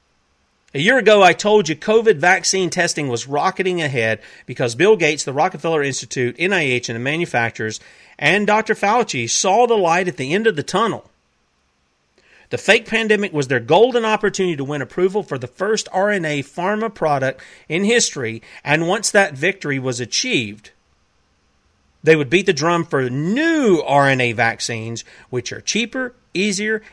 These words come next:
and faster to manufacture, and far more profitable. Probably far more deadly, too. They would hype new genetic treatments across the board on the back of the fact that there is not a single genetic cure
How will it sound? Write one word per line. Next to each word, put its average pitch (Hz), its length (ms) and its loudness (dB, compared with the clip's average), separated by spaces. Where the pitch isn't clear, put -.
and 123 180 -10
faster 185 460 -4
to 208 60 -4
manufacture, 202 580 -4
and 131 180 -8
far 190 380 0
more 147 240 -2
profitable. - 600 -4
Probably 170 380 -2
far 151 180 0
more 127 180 -2
deadly, 107 400 -2
too. - 240 -10
They 160 100 4
would 160 120 0
hype 214 220 4
new 220 320 2
genetic 190 480 0
treatments 180 400 -2
across 208 320 0
the 151 80 -8
board 170 320 0
on 180 120 2
the 165 80 2
back 165 300 -2
of 175 60 -4
the 160 60 -4
fact 202 320 0
that 143 140 -8
there 170 160 2
is 139 120 0
not 156 180 -2
a 117 80 -2
single 262 420 -2
genetic 175 440 -2
cure 165 400 0